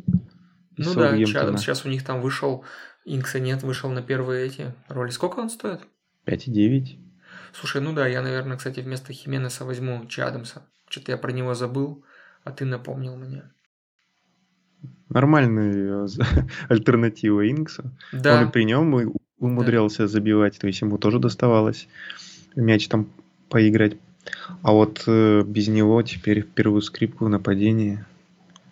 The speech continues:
Speaker 1: А
Speaker 2: Слушай,
Speaker 1: им
Speaker 2: да.
Speaker 1: есть от кого получать
Speaker 2: Наверное, ты,
Speaker 1: ассисты.
Speaker 2: ты прав, да, как бы я возьму, наверное, Че Адамса,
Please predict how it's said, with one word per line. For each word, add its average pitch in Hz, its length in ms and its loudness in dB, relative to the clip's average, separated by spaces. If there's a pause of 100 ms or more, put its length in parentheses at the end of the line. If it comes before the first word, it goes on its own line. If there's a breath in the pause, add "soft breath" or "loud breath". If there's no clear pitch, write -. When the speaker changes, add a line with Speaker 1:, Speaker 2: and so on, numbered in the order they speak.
(640 loud breath)
Speaker 1:
А - 100 -6
Speaker 2:
Слушай, 104 80 8
Speaker 1:
им 120 120 8
Speaker 2:
да. 110 120 10
Speaker 1:
есть - 260 0
от 107 120 2
кого 104 300 4
получать 101 580 -4
Speaker 2:
Наверное, 151 460 2
ты, - 40 4
Speaker 1:
ассисты. 113 340 -2
Speaker 2:
ты 143 100 -6
прав, 135 360 -2
да, 127 220 2
как 131 160 -8
бы 127 100 -6
я 131 120 0
возьму, 135 240 0
наверное, 135 300 0
Че 135 160 0
Адамса, 147 480 0